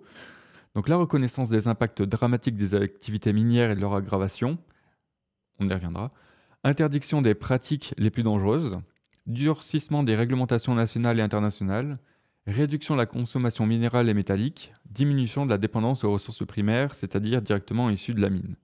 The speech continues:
Donc déjà, rien que dans cette motion, on voit que ces cinq points, euh, déjà, on voit un peu la teneur du rapport, quoi, qui se dégage. C'est-à-dire que c'est des points extrêmement importants, quoi. Euh, ah, bon.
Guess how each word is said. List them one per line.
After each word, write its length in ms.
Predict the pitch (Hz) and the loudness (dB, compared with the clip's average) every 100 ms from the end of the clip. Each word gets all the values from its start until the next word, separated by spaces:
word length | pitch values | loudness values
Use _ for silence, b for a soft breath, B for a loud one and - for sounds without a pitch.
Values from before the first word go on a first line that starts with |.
| b b b | b b b
Donc 100 | 113 | -2
déjà, 200 | 120 160 | 2 0
rien 280 | - 123 165 | 2 0 0
que 240 | 127 135 | 0 0
dans 180 | 120 117 | 0 -2
cette 220 | 110 120 | -4 -4
motion, 360 | 123 117 - 151 | -2 -2 -2 -4
on 40 | |
voit 160 | 131 110 | -2 -2
que 160 | - 98 | -4 -8
ces 100 | 95 | -8
cinq 280 | - 127 - | -6 -8 -6
points, 400 | - 131 147 151 b b b b b b | -4 -2 -2 -4 b b b b b b
euh, 100 | 104 | 2
déjà, 540 | 107 120 131 139 143 - - _ _ - - - | 4 4 6 6 4 -2 -16 _ _ -20 -12 -2
on 100 | 120 | 0
voit 160 | 107 | 2
un 80 | 127 | 0
peu 140 | 120 131 | 2 2
la 140 | 107 | 2
teneur 320 | - 117 127 | 2 2 2
du 120 | 110 | 2
rapport, 440 | 113 107 - 113 - | 2 2 2 -2 -2
quoi, 220 | 92 90 | -8 -8
qui 120 | - 104 | -6 -4
se 60 | |
dégage. 400 | 101 101 98 92 92 | -2 0 -2 -4 -6
C'est-à-dire 360 | 92 98 110 104 | -8 -2 -2 -2
que 200 | - 98 | -6 -8
c'est 160 | - | -4
des 120 | 104 98 | -2 -2
points 300 | - 131 - _ | -2 -6 -6 _
extrêmement 720 | 139 123 - - 127 127 123 113 | -2 -2 -6 -4 -2 0 0 0
importants, 460 | 95 120 - 127 | -2 -4 -4 -4
quoi. 160 | 104 92 | -2 -4
Euh, 320 | 92 87 85 87 b b b b b b b _ | -4 -4 -6 -12 b b b b b b b _
ah, 280 | - - - - - 95 | -12 -10 -10 -12 -14 -12
bon. 140 | 92 | -12